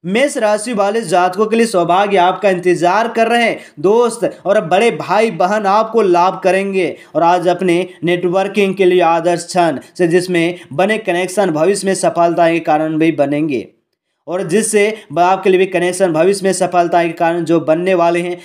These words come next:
लाभदायक होंगे। विपरीत सेक्स के लिए भी लोग आपकी ओर से आकर्षित होंगे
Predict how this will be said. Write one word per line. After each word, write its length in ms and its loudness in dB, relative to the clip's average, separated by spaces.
लाभदायक 640 2
होंगे। 380 -4
विपरीत 320 0
सेक्स 360 -2
के 160 2
लिए 100 4
भी 80 4
लोग 300 2
आपकी 340 2
ओर 160 2
से 140 -2
आकर्षित 560 -2
होंगे 500 0